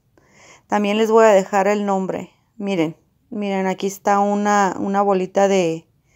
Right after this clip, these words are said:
de fertilizante. Por eso es que no les voy a poner yo por el momento hasta más adelante. Les decía, esta Sempervivum Onyx,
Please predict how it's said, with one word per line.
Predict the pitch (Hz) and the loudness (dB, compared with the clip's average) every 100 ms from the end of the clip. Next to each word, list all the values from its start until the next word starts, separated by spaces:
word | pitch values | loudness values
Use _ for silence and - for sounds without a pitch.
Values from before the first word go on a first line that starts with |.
| _ _ _ _ _ _ - | _ _ _ _ _ _ -2
de | 208 | 0
fertilizante. | 208 208 185 202 180 175 - 190 185 190 190 - _ _ _ | 2 0 -2 -8 -8 -10 -8 -8 -8 -10 -14 -16 _ _ _
Por | - 196 | -4 -2
eso | 190 | -2
es | 202 | -4
que | - | -6
no | 202 | -4
les | 202 208 | -2 -2
voy | 196 202 | 0 0
a | 202 | 0
poner | 196 185 185 | -2 -4 -4
yo | 175 185 | -6 -6
por | 196 196 | -2 0
el | 196 | 0
momento | 185 190 233 254 285 | -2 -2 -2 2 4
hasta | 226 - 220 269 - _ | 2 0 -2 -2 -2 _
más | 208 190 190 | -8 -8 -2
adelante. | 208 185 170 - - 190 _ _ _ _ _ - - - - - | 0 0 -2 -8 -12 -18 _ _ _ _ _ -20 -20 -20 -20 -10
Les | - 226 220 | 2 4 6
decía, | 233 - 233 214 208 - | 4 2 2 6 4 4
esta | 240 226 226 269 | 0 0 -2 -4
Sempervivum | 262 240 214 196 202 202 233 226 202 202 - | -4 -4 -6 -8 -8 -6 -4 -4 -6 -10 -6
Onyx, | 214 214 254 - - - | -2 2 2 0 -6 -18